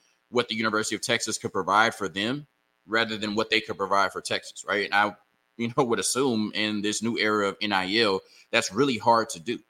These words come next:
right? Is to, um, <laughs> you know, make sure that you have players that even though they're getting paid, you know, whatever, that still their main priority is competing every day at a high level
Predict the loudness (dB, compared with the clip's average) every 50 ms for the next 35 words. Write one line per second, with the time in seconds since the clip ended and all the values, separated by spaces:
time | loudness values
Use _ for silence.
0 | _ _ -6 -2 0 2 2 2 0 0 -2 -2 0 0 0 -2 -4 -4 -4 -4
1 | -4 -2 -2 -4 -4 -6 -8 _ _ _ _ _ _ _ _ 0 4 4 6 6
2 | 4 4 2 0 -2 -4 -8 -8 _ -2 -2 2 4 4 4 4 2 0 0 2
3 | 4 4 4 4 2 0 -2 -4 -8 -14 _ _ -2 0 2 2 2 2 2 2
4 | 0 0 0 -2 -2 0 0 0 0 -2 -2 0 0 2 2 0 -2 -4 -4 -2
5 | 0 0 0 0 -2 -2 -2 -2 0 -2 0 -2 -2 -2 -2 -4 -6 -4 0 2
6 | 2 2 2 0 -2 -4 -4 -4 -2 0 2 2 2 2 0 -4 -6 -8 _ _
7 | _ _ _ _ _ -2 2 2 4 4 2 0 -2 -4 -4 -2 0 2 2 4
8 | 4 4 2 2 2 4 4 2 2 2 0 0 2 2 2 2 2 0 0 -4
9 | -4 -4 -6 -8 -10 -6 -4 -4 -2 -2 -2 -2 -2 -2 0 0 2 2 2 0
10 | 2 2 2 2 2 2 -2 -4 -4 -4 -6 -6 -6